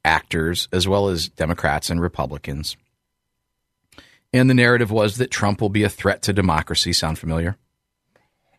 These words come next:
And that the burn, loot, and murder cult that was literally burning and looting and murdering,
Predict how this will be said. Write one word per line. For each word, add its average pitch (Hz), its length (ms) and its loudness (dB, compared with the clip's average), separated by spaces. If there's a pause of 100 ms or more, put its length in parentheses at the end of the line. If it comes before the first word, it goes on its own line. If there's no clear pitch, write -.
(280)
And 95 460 2
that 90 580 0 (160)
the 90 480 0 (1400)
burn, 120 480 4
loot, 101 480 2
and 90 220 2
murder 95 340 2
cult 78 400 -2 (1040)
that 87 180 0
was 87 300 0
literally 101 400 2
burning 92 400 0
and 85 80 0
looting 90 240 2
and 87 100 0
murdering, 87 460 -2